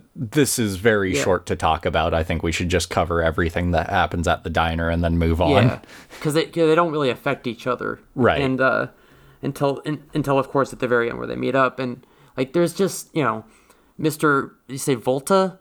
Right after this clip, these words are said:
Speaker 2: Volta?
Speaker 1: Valda.
Speaker 2: Valda is, uh, you know,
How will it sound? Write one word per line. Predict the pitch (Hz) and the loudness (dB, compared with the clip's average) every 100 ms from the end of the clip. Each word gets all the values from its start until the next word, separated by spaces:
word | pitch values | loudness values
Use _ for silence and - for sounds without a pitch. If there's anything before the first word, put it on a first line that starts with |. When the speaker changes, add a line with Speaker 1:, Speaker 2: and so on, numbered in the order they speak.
| _ | _
Speaker 2:
Volta? | 135 147 - 185 151 - - | -6 -2 0 0 -2 -12 -10
Speaker 1:
Valda. | 110 113 98 90 87 - _ _ _ _ _ - | 0 2 2 -2 -4 -6 _ _ _ _ _ 0
Speaker 2:
Valda | 139 131 107 - _ - - | 2 2 -4 -8 _ -20 -8
is, | 131 123 120 | -4 -2 2
uh, | 123 - - - - | 2 0 -8 -14 -4
you | 127 | -2
know, | 110 | -4